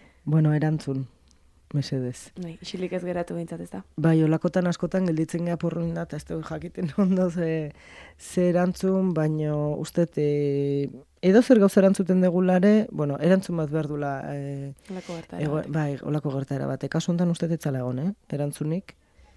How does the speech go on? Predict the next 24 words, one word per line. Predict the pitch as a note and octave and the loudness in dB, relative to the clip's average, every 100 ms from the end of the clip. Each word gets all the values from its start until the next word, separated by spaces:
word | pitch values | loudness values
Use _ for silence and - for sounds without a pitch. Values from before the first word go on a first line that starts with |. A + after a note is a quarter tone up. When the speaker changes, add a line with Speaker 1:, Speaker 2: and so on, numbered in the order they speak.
| - _ _ _ - | -20 _ _ _ -14
Speaker 1:
baino | C#3 C#3 C3+ C#3 C#3+ C#3+ - | -6 -4 -4 -4 -4 -6 -6
uste | D#3+ E3 E3+ | -6 -2 -2
importantea | D#3+ E3+ D#3+ E3 | 0 0 0 0
dela | E3+ F3+ F#3+ F#3+ | 2 2 2 0
erantzutea, | D3+ D3+ F3+ G3+ F3+ F#3+ F#3+ G3 G3+ | -2 -2 -2 -2 -2 2 2 2 0
eta | - D3+ | -2 -4
agerra, | C#3+ C#3+ D#3 E3 E3 | -4 -4 -2 0 0
esa, | D3+ D3 D3+ | 0 -2 -4
bueno, | C#3+ C3+ C3+ - | -4 -6 -6 -8
igual | C#3+ D3+ D3+ F3+ G3 | -6 -2 2 4 4
ni | G3 G#3+ | 4 4
zi-, | - G3 G#3 - | 2 2 2 0
ziurrenik | - G#3+ B3 A#3 F3 G3+ F#3+ | 4 6 8 6 4 0 0
lehenengo | F3+ G#3 G#3+ G3 | 0 2 0 0
eta | F#3+ F3+ | 2 4
behin | F#3+ A3+ - - - - - | 2 0 -4 -10 -14 -14 -6
galdetuko | D#3 E3+ E3+ F3+ F3+ | 0 0 0 0 0
nioke | F#3 G#3 | 0 2
aber | F#3+ E3+ | 2 2
zertan | F3 F#3 F3+ F3+ | 0 -4 -2 -2
oinarritzen | D3+ E3 F3+ F3 D#3+ D#3+ | 0 0 0 -2 -6 -6
dan | F3 F#3 | -8 -6
hoi | D#3+ D3+ | -4 -4
esateko. | - C3+ - B2+ C#3+ | -4 -10 -10 -12 -12